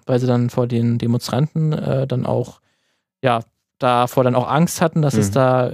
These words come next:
Speaker 1: größere Proteste gibt und deswegen hat sich dann so ein kleines Team zusammengegeben, die dann so ge-, guerillamäßig dann einfach zum Campus gegangen ist und da einfach die Szene gedreht haben, so im Geheimen eigentlich ohne Erlaubnis. Es gab dann auch, nachdem der Film dann fertig gedreht wurde, gab's auch nochmal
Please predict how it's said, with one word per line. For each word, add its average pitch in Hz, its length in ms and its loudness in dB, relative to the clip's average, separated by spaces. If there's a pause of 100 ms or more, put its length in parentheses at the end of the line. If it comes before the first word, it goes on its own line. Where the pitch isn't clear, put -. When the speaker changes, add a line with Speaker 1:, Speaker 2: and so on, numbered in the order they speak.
Speaker 1:
größere 139 400 -2
Proteste - 640 -4
gibt 156 240 -2
und 131 100 0
deswegen 127 320 0
hat 123 140 0
sich - 80 -10
dann 123 160 0
so 123 80 -2
ein 127 60 -2
kleines 123 280 0
Team 143 380 0 (400)
zusammengegeben, 135 500 2
die 123 60 -2
dann 123 160 4
so 120 140 0
ge-, 120 180 2 (240)
guerillamäßig 127 800 2
dann 127 120 -2
einfach 123 260 -4
zum - 180 -4
Campus 127 280 -2
gegangen 123 260 -2
ist 127 100 -2
und 117 80 0
da 117 160 0
einfach 120 260 -4
die 117 160 -6
Szene 113 340 -2 (120)
gedreht - 400 -4
haben, 117 200 0
so 120 140 -4
im 123 340 0
Geheimen 127 380 0
eigentlich 123 240 -4
ohne 139 320 4 (460)
Erlaubnis. 120 640 -2 (880)
Es - 100 -6
gab 151 180 2
dann 151 140 0
auch, 147 180 0
nachdem 135 260 0
der 127 120 2
Film 139 240 0
dann 120 120 0
fertig 190 300 -2
gedreht 180 380 -2
wurde, 170 160 2
gab's 156 160 -4
auch 147 140 -6
nochmal 147 420 0